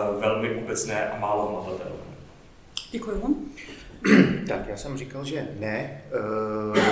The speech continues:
Speaker 3: a mám proto následující, eh, důvody. Eh, Rusko se neumí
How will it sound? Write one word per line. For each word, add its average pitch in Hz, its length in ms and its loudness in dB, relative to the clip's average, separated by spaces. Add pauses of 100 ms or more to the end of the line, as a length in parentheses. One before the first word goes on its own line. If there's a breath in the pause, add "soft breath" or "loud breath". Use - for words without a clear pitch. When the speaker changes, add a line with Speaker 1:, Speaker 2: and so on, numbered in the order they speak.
(180)
Speaker 3:
a 107 220 -4
mám 110 400 -4
proto 113 300 0
následující, 107 880 -2
eh, 104 300 -2
důvody. 92 380 -2
Eh, 104 880 -6
Rusko 120 300 -4
se 147 400 0 (140)
neumí 139 580 0